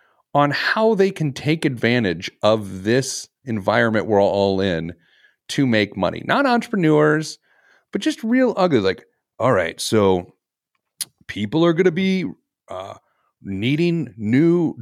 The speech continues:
doormats. We need to invest in doormat companies." Do you think it's gross to look at situations like this of what companies are gonna be good on a comeback?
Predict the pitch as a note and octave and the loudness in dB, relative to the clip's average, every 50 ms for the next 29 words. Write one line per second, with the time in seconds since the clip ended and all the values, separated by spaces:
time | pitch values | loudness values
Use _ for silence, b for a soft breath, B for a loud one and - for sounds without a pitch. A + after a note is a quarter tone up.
0 | E2+ - C#3+ F3 G#3 F#3 G#2+ F2+ F2+ - - - - - A2+ A2+ D#3+ G3 G3 C3+ | -4 0 2 4 4 2 0 -4 -6 -8 -10 -14 -12 -10 -4 -2 0 2 2 0
1 | G2+ A2 B2+ B2+ G2 B2+ C#3+ D#3+ - - F#3+ D#3 C3+ F3+ G#3 G#3+ F3+ C3 G2+ - | 2 0 -2 0 2 0 0 0 0 -2 -4 2 4 4 2 4 2 0 -2 -2
2 | - - A2+ G2 F2+ A2 A2+ C3 - - F#4+ G#4+ A4 A4+ G#4+ G#4 D4 - A#2 A2+ | -4 -4 -6 -6 -6 -6 -10 -10 -6 -6 -6 -4 -4 -4 -4 -4 -4 -4 -8 -12
3 | - - A#2+ A#2 A2+ A2 G#2+ G#2 G#2+ A#2 - - - - b b b b b b | -8 -6 0 2 4 4 4 4 2 0 -2 -6 -10 -12 b b b b b b
4 | b b b - B2 A#2 A2 G#2 G#2 G#2 G#2 - - - A#2+ G#2 F#2+ F#2 D#2+ - | b b b 0 2 2 4 4 4 2 2 -2 -6 -6 -2 0 0 0 0 -2
5 | - - - - B2 - A2 F#2+ G2+ G#2 - A#2 G2+ - F#2+ G2 F#2+ F2 F#2+ F#2+ | -4 -8 -4 -4 -2 0 2 2 2 2 0 -4 -2 0 0 0 0 0 0 2
6 | F2 F2+ F2+ F2+ - - - F#2+ F2+ E2+ F#2 F#2 G2+ - - - - - G2+ F#2+ | 2 2 2 0 -2 -2 -2 -2 -2 -2 0 0 0 0 -2 -8 -4 -2 -2 0
7 | - G2+ F#2 F2+ F2+ F2+ F#2 F2+ E2+ G2 F2 E2+ E2 F2+ E2 D#2 E2+ F2+ F2+ F2 | 0 -2 -2 0 -2 0 -2 -2 0 0 0 0 0 -4 -6 -2 0 2 2 2
8 | F2+ - - F#2+ F2+ D2+ - - - G2 G2 F2 F#2 F2+ F2 F2+ - - | 2 2 0 -2 -4 -4 -6 -2 -2 -2 0 2 2 2 2 0 -2 -6